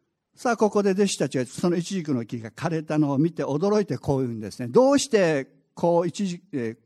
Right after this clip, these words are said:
すぐにイチジクの木は枯れたのでしょうか。」二十節で彼はそのように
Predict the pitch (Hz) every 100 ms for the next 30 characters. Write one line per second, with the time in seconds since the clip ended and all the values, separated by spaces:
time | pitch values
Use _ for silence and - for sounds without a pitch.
0 | _ - - 240 202 143 151 - 208 165
1 | 135 113 120 107 - - 165 - 226 156
2 | 131 - 120 104 110 117 127 - 107 -
3 | 92 87 80 - - 135 170 151